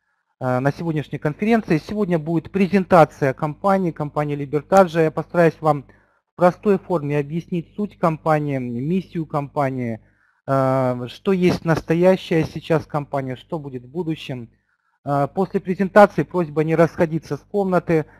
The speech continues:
Э, будет очень важная информация от Елены Любко по поводу карт, по поводу вывода средств. Очень такая хорошая, нормальная ин-, информация. А сейчас я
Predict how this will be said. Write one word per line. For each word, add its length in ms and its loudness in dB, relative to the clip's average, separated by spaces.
Э, 140 -2
будет 320 -6
очень 240 -10
важная 340 2
информация 540 -2
от 160 -6
Елены 320 -6
Любко 560 -6
по 160 -2
поводу 480 -4
карт, 320 4
по 80 -6
поводу 380 -6
вывода 340 -6
средств. 640 -4
Очень 240 -18
такая 240 -4
хорошая, 420 -6
нормальная 540 -8
ин-, 100 -18
информация. 720 0
А 80 2
сейчас 400 4
я 180 6